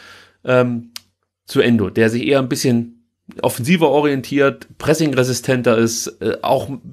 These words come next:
dazu beiträgt, dass das Aufbauspiel in Gang zu setzen. Äh, natürlich auch Endo, aber Luka Mack ist für mich dann eher ein klassischer Sechser, würde ich jetzt mal sagen. Dann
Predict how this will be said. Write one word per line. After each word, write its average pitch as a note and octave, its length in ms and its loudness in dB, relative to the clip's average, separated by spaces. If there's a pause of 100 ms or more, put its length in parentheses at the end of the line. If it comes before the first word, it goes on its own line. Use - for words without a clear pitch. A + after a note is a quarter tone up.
(640)
dazu B2+ 260 -2
beiträgt, E3 580 0
dass - 320 -4
das B2+ 240 -6
Aufbauspiel D#3 760 0
in C#3 120 -6
Gang C#3+ 180 -2
zu C#3+ 120 -6
setzen. C3 440 -2 (400)
Äh, B2 180 4
natürlich C3 360 0
auch A#2 160 2
Endo, D3 300 2
aber A#2 240 2
Luka C3+ 420 -2
Mack D3+ 220 0
ist D#3+ 100 -6
für E3 80 0
mich D3+ 140 2
dann C3 100 2
eher C#3+ 220 2
ein A#2+ 80 -2
klassischer A2+ 420 -4
Sechser, F#2 380 -4
würde G2+ 140 -2
ich G2+ 40 -4
jetzt G2 160 -6
mal G2+ 80 -6
sagen. - 300 -8 (320)
Dann B2 260 -2